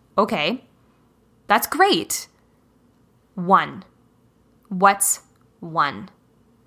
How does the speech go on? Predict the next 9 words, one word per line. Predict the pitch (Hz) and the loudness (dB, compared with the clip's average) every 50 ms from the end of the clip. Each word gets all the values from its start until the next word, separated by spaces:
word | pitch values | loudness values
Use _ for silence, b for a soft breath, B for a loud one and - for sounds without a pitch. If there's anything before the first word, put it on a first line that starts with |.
| _ _ _ _ _ _ _ _ _ _ _ | _ _ _ _ _ _ _ _ _ _ _
When | 202 208 220 220 220 | 2 4 4 4 4
we | 226 285 349 | 4 2 2
slam | 349 - - - 240 226 220 220 220 220 220 226 233 - _ - | 2 0 -2 0 0 2 2 2 2 2 0 -4 -6 -14 _ -16
twenty-seven | - - - - 208 208 208 214 226 220 - 220 190 190 196 190 | -14 -14 -8 -2 0 2 2 2 2 0 2 2 2 2 2 -2
new | 190 180 180 180 | -2 -2 -4 0
habits | 180 180 165 160 160 190 190 190 | 2 4 4 4 2 0 -4 -4
into | - 190 185 180 - - 185 | -6 -6 -6 -6 -4 -2 -2
our | 170 170 | -2 -2
day, | 165 175 156 156 160 165 180 208 214 | -4 -6 -4 -4 -2 -2 -4 -4 -6